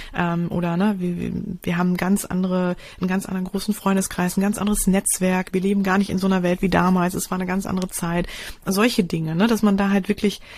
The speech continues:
auch mit konkreten Dingen spricht und, ähm, ja, und dann merkt man wirklich, dass das sehr viel, ähm, verändert. Also allein schon dieses Bewusstsein darüber. Ähm, wir sch-, wir notieren das dann auch. Ähm, wir reden da im Späteren nochmal drüber.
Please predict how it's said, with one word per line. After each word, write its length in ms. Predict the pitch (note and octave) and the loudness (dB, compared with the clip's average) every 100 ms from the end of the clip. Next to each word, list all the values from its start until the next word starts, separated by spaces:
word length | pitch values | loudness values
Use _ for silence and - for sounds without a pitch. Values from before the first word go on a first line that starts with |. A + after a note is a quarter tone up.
| - | -8
auch 180 | - F3+ | -4 2
mit 140 | G3+ - | 2 4
konkreten 560 | G#3 G3+ G#3 G#3 G3 | 2 4 2 4 4
Dingen 240 | F#3+ G3+ F3+ | 6 4 2
spricht 420 | - E3+ E3 - | -2 -4 -4 -2
und, 260 | F3 F3 - | -2 0 -2
ähm, 280 | E3+ E3+ E3+ - - - - - - - - - - - | -2 -2 -4 -10 -14 -14 -16 -18 -20 -20 -20 -20 -20 -4
ja, 120 | - F#3 | 2 4
und 160 | F3+ | 6
dann 100 | F#3 | 6
merkt 240 | F#3 A3 A#3 | 6 6 4
man 200 | G#3 G3+ | 6 6
wirklich, 240 | A#3 A#3+ | 4 0
dass 160 | F#3+ - | 2 0
das 100 | - | 0
sehr 320 | F#3 G#3 A#3 | 2 4 2
viel, 500 | A#3 - G#3 G#3 G#3+ G3+ - - | 4 4 6 4 2 0 -8 -2
ähm, 580 | F#3 F#3 F#3 F#3 F#3 F3+ | 0 2 2 0 -2 -2
verändert. 760 | - - A3 A#3 E3 C#3+ - | -2 6 8 8 6 0 -4
Also 180 | E3+ F3 | -4 -4
allein 380 | - F3+ F3 G#3+ | -2 0 0 2
schon 160 | G#3 | 2
dieses 240 | F#3+ F#3 F#3 | 2 0 -6
Bewusstsein 600 | F#3+ F3+ A#3 - F3 E3 | -4 0 0 0 -2 -2
darüber. 600 | E3 D#3+ E3+ F3+ A3+ A3+ F#3 | -4 -2 -2 0 0 -2 0
Ähm, 480 | F3+ F3+ F3+ F3+ - - | 0 2 2 0 -4 -16
wir 520 | - G1+ G1+ - F3+ | -16 -12 -10 -4 -2
sch-, 200 | F#3 F3+ | 0 0
wir 280 | F3+ F3 E3+ | 0 0 0
notieren 520 | E3+ F3 - A3+ A3+ | 0 -2 2 4 6
das 160 | G#3 - | 4 0
dann 180 | F#3 F#3+ | -4 -2
auch. 460 | F3+ F#3 F#3+ F#3 | -2 0 0 -2
Ähm, 240 | G3 E3+ E3+ | -4 -4 -4
wir 140 | F3 | 0
reden 240 | F3+ G#3+ G3+ | 2 4 4
da 100 | F#3 | 2
im 100 | F#3 | -2
Späteren 400 | - F#3+ F3+ F3 | 0 -2 0 -2
nochmal 180 | F3 F3 | -2 -4
drüber. 480 | - F3 F3 E3+ | -4 -6 -4 -4